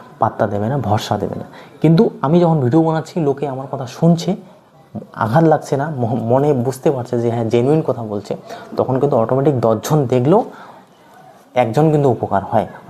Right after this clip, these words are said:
তারা আমাকে ভালো আশীর্বাদ দেয়, আর সেটাই আমার কাছে কার্যকর। এক হাজার জন দেখাটা বড় জরুরি না। আপনার যদি দু-, দুজন দেখেও যদি মনে লাগে না যে হ্যাঁ, এই ভাই ভালো কাজ করছে,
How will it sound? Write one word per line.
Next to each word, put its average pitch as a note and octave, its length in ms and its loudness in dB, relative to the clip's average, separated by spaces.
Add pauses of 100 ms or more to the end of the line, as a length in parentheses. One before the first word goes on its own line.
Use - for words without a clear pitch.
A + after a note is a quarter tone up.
(120)
তারা G#2+ 180 0 (100)
আমাকে A2 260 0
ভালো A2+ 280 -2
আশীর্বাদ A2 540 0
দেয়, - 120 -10 (280)
আর - 100 -4
সেটাই E3 300 0
আমার C3+ 220 0
কাছে - 260 -10
কার্যকর। F#2+ 360 -6 (400)
এক C3 180 4
হাজার C3+ 280 2
জন C3+ 260 -2 (920)
দেখাটা A#2+ 280 -2
বড় A2 260 2
জরুরি G#2+ 320 0 (120)
না। G2+ 160 -2 (420)
আপনার A#2+ 280 0
যদি A#2 180 2
দু-, G#2+ 360 -2
দুজন C3 380 4
দেখেও B2+ 300 2
যদি D3+ 160 0
মনে A#2 260 -2
লাগে G#2+ 260 -4
না A2+ 140 -4
যে A2+ 60 -4
হ্যাঁ, G#2+ 200 -8 (120)
এই D3 200 2
ভাই C#3+ 260 0 (360)
ভালো C3 220 0
কাজ A#2 200 -4 (100)
করছে, - 260 -8